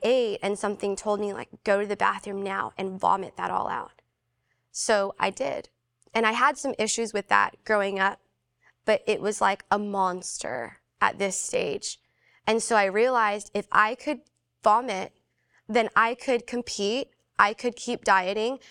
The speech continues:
I could keep training, and then eat when I wanna eat, and then vomit. Like, this is perfect, it works out, this is great. And so I kept doing that, and there would be days where I would have, like, an almond and a couple, a couple almonds and an apple,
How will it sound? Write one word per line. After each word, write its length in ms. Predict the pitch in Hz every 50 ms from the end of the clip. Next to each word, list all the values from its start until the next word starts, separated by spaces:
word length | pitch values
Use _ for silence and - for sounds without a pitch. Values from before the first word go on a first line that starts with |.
| - - -
I 140 | - 202 226
could 180 | - 262 240 -
keep 240 | - 240 226 -
training, 600 | - - - 226 208 208 202 190 185 190 220 254 - _ - - - -
and 100 | 226 233
then 140 | 220 214 - - -
eat 200 | 277 277 - -
when 80 | 247
I 60 | 226 208
wanna 240 | 208 202 196 - - -
eat, 280 | 240 269 262 254 - -
and 100 | 214 214
then 160 | 196 202 185
vomit. 440 | - 226 247 349 311 196 - - -
Like, 100 | 202 -
this 180 | 247 233 -
is 120 | 220 202 -
perfect, 420 | - 302 349 - - - - -
it 100 | 180 180
works 240 | 208 220 - - -
out, 200 | 302 294 - -
this 160 | - - -
is 100 | 214 -
great. 380 | - 247 285 311 247 - - _ _ _ _ _ _ _ _ _ _ _ _ _ _ _ _ _ -
And 200 | 220 226 226 220
so 200 | 214 - 240 220
I 100 | 214 202
kept 320 | - - - 254 - - -
doing 280 | 226 220 208 202 196
that, 280 | 196 196 196 220 247 - _ _ _ _ _ _ _ _ -
and 120 | 214 220
there 120 | 214 226
would 100 | 220 226
be 120 | 214 240 220
days 380 | 202 214 208 208 208 208 196
where 360 | - 208 202 202 196 196 196 -
I 120 | - 202 202
would 120 | 196 196
have, 300 | 202 202 196 190 190 190
like, 140 | 190 185 -
an 100 | 202 - -
almond 480 | 208 214 214 220 226 220 220 233 226 - - -
and 100 | 196 202
a 60 | 196
couple, 420 | - 220 202 - 202 196 196 196 _ - _ _ _ -
a 20 |
couple 220 | - - 254 233 233
almonds 320 | 220 220 220 214 214 202
and 80 | 202 202
an 40 | -
apple, 420 | 196 196 - - 196 196 196 -